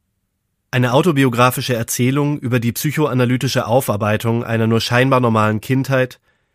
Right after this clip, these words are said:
und ihre über lange Zeit unsichtbaren Folgen. Von Ferdinand Saalbach. Gelesen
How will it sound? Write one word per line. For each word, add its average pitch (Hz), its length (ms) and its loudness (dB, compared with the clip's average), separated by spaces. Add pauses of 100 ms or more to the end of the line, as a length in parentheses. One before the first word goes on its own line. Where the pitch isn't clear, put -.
(160)
und 143 160 -4
ihre 156 200 2
über 123 160 4
lange 110 300 2
Zeit 117 340 -2
unsichtbaren 104 640 -2
Folgen. 92 440 -6 (1120)
Von 113 280 0
Ferdinand 110 520 0
Saalbach. 113 560 0 (1080)
Gelesen 120 580 0